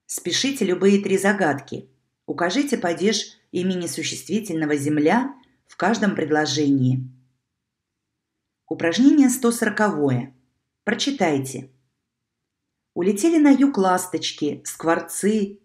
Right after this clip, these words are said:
зяблики. Одиноко сидит на берёзовой ветке у дороги большая и тихая птица. Это деряба. Молчаливая, не очень нарядная, эта птица осталась верной родному лесу.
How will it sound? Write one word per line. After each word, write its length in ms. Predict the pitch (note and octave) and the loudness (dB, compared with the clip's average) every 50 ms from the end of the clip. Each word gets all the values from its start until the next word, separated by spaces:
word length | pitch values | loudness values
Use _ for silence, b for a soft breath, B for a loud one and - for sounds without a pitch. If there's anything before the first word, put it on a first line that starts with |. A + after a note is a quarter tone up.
| _ - | _ -12
зяблики. 880 | C#3 C#3+ E3 F#3 G#3+ A3 - F3+ F3 E3 - - D3 D3 D3 - - _ _ _ _ _ _ _ _ _ _ | -6 -2 0 2 2 0 0 -2 -4 -6 -4 -4 -4 -4 -4 -8 -14 _ _ _ _ _ _ _ _ _ _
Одиноко 560 | - - D3+ C#3 F3 F#3 G#3+ C#4 D4+ D4 - G3+ | -8 -6 -4 -2 2 4 4 4 4 4 2 -2
сидит 380 | G3 - F3+ C#3 F3 G#3+ G#3 | -4 -4 -4 -4 -4 -4 -2
на 100 | G3+ E3+ | -2 -2
берёзовой 540 | D#3 D#3+ D#3 F3 F#3 F#3+ D#3 D#3+ D#3+ D#3+ D#3+ | 0 0 0 0 0 -2 0 0 0 0 2
ветке 400 | E3 G#3 B3 A#3+ - - D3+ C#3 | 0 0 0 -2 -4 -4 -4 -4
у 120 | - - | -4 -2
дороги 680 | D3+ D#3 D3+ E3 G3 A3+ B3 A3 - B2+ B2+ B2 b b b b b b b b | -2 -2 0 0 0 0 0 -2 -2 -4 -6 -6 b b b b b b b b
большая 600 | - - D#3 D#3 D#3+ - - C#4+ D4 D4+ C#4 B3 | -6 -2 0 0 0 0 0 0 2 2 2 0
и 160 | - - G3 G3 | 0 -2 -6 -8
тихая 460 | - - G3+ G3+ G3+ F3+ E3+ E3+ E3+ | -6 -4 -4 -4 -2 -2 -2 -2 -4
птица. 720 | - - - - D3+ D3+ C#3+ C#3 C3 - - A#2 - - - _ _ _ _ _ _ _ _ _ _ _ _ _ | -6 -10 -12 -8 -6 -6 -6 -6 -6 -8 -10 -12 -12 -16 -20 _ _ _ _ _ _ _ _ _ _ _ _ _
Это 260 | - D4 D4+ D#4 D4+ | -2 0 0 0 -2
деряба. 760 | A3+ G3+ C4 B3+ A#3+ G3 E3+ C#3 C3 C3 A#2+ B2+ - - - _ _ _ _ _ _ _ _ _ _ _ | 0 0 0 2 2 2 2 2 0 -2 -4 -6 -10 -14 -20 _ _ _ _ _ _ _ _ _ _ _
Молчаливая, 1000 | D#3+ F3 F#3+ G3 - - A#3 B3 C#4+ D4+ B3+ - D3 B2 B2 C3 - - _ _ _ - | -6 -6 -6 -4 -2 0 2 4 4 4 2 2 0 -2 -2 -6 -10 -16 _ _ _ 0
не 120 | G3+ A#3+ | 4 4
очень 300 | E3+ C#4 C#4+ C#4+ C4 A3+ | 4 4 4 2 2 2
нарядная, 800 | G#3 G3 G3 G#3 A#3+ B3+ C4+ - F#3 D3+ C3+ B2+ B2+ B2+ C3 - - - _ _ _ _ _ | 4 4 6 6 4 4 2 2 0 0 2 2 0 0 -2 -6 -10 -16 _ _ _ _ _
эта 200 | - C4+ C#4 C#4+ | -4 -2 0 0
птица 440 | C#4+ - - - E4 E4 - - A#3+ | -2 0 0 -2 -2 -2 -2 -4 -4
осталась 640 | - - F#3+ F#3+ - - C#4 C#4 C4 A#3+ A#3 - | -2 -2 -4 -4 -2 2 2 4 4 2 0 -2
верной 460 | - G3 G#3 B3+ C4+ A3+ G3 D#3+ D3+ C#3+ | -2 -2 0 0 0 0 2 2 2 0
родному 420 | D3+ D#3 D3+ E3 D#3+ D#3 D3+ D#3 | 0 -2 -2 -2 -4 -2 -2 -2
лесу. 580 | D#3 D#3 D#3 D#3+ D#3 - - - B2+ B2+ C3 | -2 0 0 0 0 -2 -4 -6 -6 -8 -8